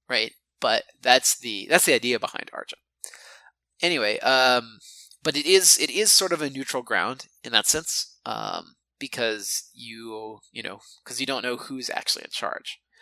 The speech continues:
But it's very much a, you know, it's very much political, because anytime you have new power or new science,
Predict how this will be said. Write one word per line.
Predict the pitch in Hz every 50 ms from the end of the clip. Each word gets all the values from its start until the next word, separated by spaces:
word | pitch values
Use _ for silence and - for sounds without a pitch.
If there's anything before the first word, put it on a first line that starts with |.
| - - _ _ _ _ _ _ 123 120 -
But | - 127 117 113
it's | - - 110 - -
very | - 156 160 160 151 147
much | 127 127 123 120 - - - - - -
a, | 110 107 104 101 98 95 95 98 95 98 - _ _ _ _ _ _ -
you | 139 123
know, | 98 90
it's | 110 127 -
very | - 175 220
much | 185 143 - -
political, | - 110 98 - 73 - - 76
because | - 120 113 - 113 123
anytime | 143 143 - - 127 117 113
you | 110 110
have | 110 107 107 107 101 - - - _ _
new | 127 120 113
power | - - - 104 107 110 110 107 -
or | -
new | - 101
science, | 101 - - 107 98 98 101 98 - - -